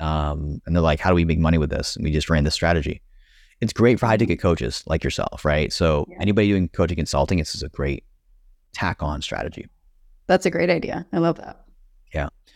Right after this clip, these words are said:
Speaker 1: Yeah, just for you, I don't know where it would lead. You, you could lead it to the low ticket thing, like, afterwards, like, hey, like, you can probably just give 'em, like, "Hey, I can, I can coach you. You can do the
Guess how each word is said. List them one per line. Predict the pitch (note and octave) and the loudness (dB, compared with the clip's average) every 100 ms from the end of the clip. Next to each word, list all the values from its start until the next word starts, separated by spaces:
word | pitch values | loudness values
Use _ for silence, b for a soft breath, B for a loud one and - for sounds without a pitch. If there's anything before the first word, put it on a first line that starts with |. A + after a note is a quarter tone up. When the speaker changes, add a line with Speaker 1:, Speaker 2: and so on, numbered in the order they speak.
| b b | b b
Speaker 1:
Yeah, | C2+ D2 | -2 0
just | G#2 G#2+ | 0 0
for | - | 2
you, | B2 C3+ | 4 6
I | A2+ | 6
don't | G#2+ | 4
know | A2 | 4
where | G#2 | 4
it | F#2 | 4
would | E2+ | 2
lead. | F2 F2+ | 2 0
You, | A2 - | 0 -2
you | B2+ | 2
could | A#2+ | 4
lead | A#2 C#3 | 4 4
it | C3+ | 2
to | - A2 | 2 2
the | G2 F2 - _ - _ - | 2 0 -6 _ -20 _ -8
low | F#2+ G#2+ C#3+ | 0 4 4
ticket | F#3 - - | 4 0 0
thing, | F3 E3+ | 0 2
like, | A#2 G2 | 2 2
afterwards, | G#2+ - A#2 A2+ A2+ | 0 0 0 2 2
like, | F2+ - | 0 0
hey, | D3+ D3 C3+ | 0 2 2
like, | G2 F#2 - _ _ _ _ | 2 -2 -6 _ _ _ _
you | E3 | -2
can | |
probably | D3+ D3 | 4 4
just | A#2+ | 6
give | C3+ | 6
'em, | A2+ G2+ | 6 6
like, | G2 | 4
"Hey, | G2 A2 | 4 2
I | |
can, | F#2+ C#2+ - - | 2 -2 -8 -8
I | |
can | F2 F2+ | -6 2
coach | D3 F3 | 4 4
you. | G3 F#3+ F#3+ - | 2 2 0 -4
You | G#2+ | -6
can | G2+ | -2
do | F#2+ | 0
the | F#2 E2 | 2 0